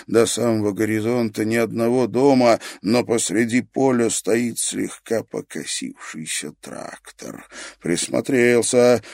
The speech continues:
не хватает только наткнуться на соседей, особенно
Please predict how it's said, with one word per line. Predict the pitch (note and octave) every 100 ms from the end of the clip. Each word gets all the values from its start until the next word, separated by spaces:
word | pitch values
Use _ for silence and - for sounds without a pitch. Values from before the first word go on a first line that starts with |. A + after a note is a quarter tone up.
| -
не | F#2+ G2
хватает | F#2+ G#2 G2 G#2 F#2+ -
только | G#2 F#2 F2
наткнуться | G#2 A2 - G#2+ F#2+ - F#2
на | G2
соседей, | - A2+ - F#2+ D#2 E2 D#2 - - -
особенно | F#2 F2 G2+ F#2 F#2